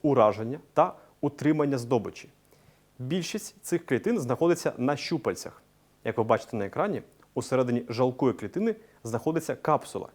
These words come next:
зі спірально закрученою жалкою ниткою. Якщо здобич, що пропливає повз гідру, зачепить чутливий виріст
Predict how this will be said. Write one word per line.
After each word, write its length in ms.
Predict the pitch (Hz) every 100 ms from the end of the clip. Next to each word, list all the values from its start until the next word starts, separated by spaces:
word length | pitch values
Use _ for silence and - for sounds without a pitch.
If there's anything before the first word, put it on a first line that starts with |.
| -
зі 140 | 123
спірально 400 | 117 123 117 165
закрученою 600 | 156 117 123 120 123 123 120 _ -
жалкою 420 | 120 110 123 117
ниткою. 400 | 117 110 - - - _ _ _ _ _ -
Якщо 240 | 165 -
здобич, 320 | 175 185 165 156
що 180 | -
пропливає 500 | 143 139 143 135 123
повз 320 | 107 127 107 -
гідру, 360 | 117 123 120 120
зачепить 500 | 120 135 - 151 107
чутливий 400 | - - 127 113
виріст 460 | 104 240 165 -